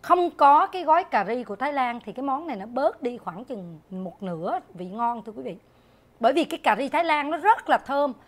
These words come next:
Nó thơm một cách lạ lắm. À, hình như nó có mùi vị của chanh, của những cái gia vị Thái Lan, nó, nó rất là thơm. À, còn cái cà ri Việt Nam mình á, thì nó thơm cái kiểu khác.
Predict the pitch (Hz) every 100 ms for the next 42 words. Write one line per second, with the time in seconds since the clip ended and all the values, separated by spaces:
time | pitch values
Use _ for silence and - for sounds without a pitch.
0 | _ _ _ - 381 330 320 294 196 -
1 | - 240 185 170 269 381 - _ _ _
2 | _ _ - 214 208 196 196 214 269 294
3 | - 392 302 220 185 185 180 208 202 190
4 | 170 190 294 - 311 311 302 302 190 190
5 | 233 311 339 285 - - 196 196 302 294
6 | 220 185 202 220 285 330 294 277 294 339
7 | - 349 359 339 - 262 262 233 _ _
8 | _ _ _ 214 220 208 202 214 196 196
9 | - 208 254 220 - 233 247 233 196 196
10 | 240 196 233 254 233 269 262 185 269 330